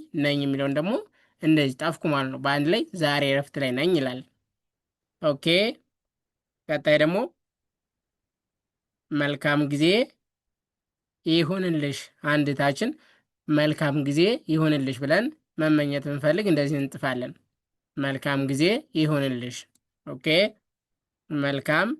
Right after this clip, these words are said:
ጊዜ ይሁንልሽ።» መ፣ ኤም፣ ኢ፣ ል፣ ኤል እንጠቀማለሁ። ካ፣ ኬ፣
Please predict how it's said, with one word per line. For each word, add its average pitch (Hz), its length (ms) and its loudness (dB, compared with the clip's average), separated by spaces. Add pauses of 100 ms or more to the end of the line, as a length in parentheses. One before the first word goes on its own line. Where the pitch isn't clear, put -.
(400)
ጊዜ 143 340 -4 (840)
ይሁንልሽ።» 156 600 0 (220)
መ፣ 147 120 -2 (540)
ኤም፣ 143 200 0 (100)
ኢ፣ 143 120 0 (500)
ል፣ 147 140 -2 (320)
ኤል 135 180 -4
እንጠቀማለሁ። 143 800 -2
ካ፣ - 100 -8 (440)
ኬ፣ - 80 -20